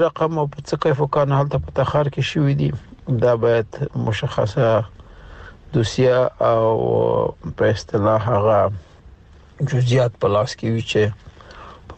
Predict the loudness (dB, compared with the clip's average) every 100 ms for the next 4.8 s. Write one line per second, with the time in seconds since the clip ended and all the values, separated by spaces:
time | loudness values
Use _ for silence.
0 | 2 2 2 0 0 0 0 0 0 0
1 | 0 -4 0 2 2 2 0 -2 -2 -2
2 | 0 0 -2 -2 -2 0 -4 -6 -4 0
3 | 0 0 -6 -4 -2 0 0 0 -2 -2
4 | -4 2 2 2 -4 -2 -2 -2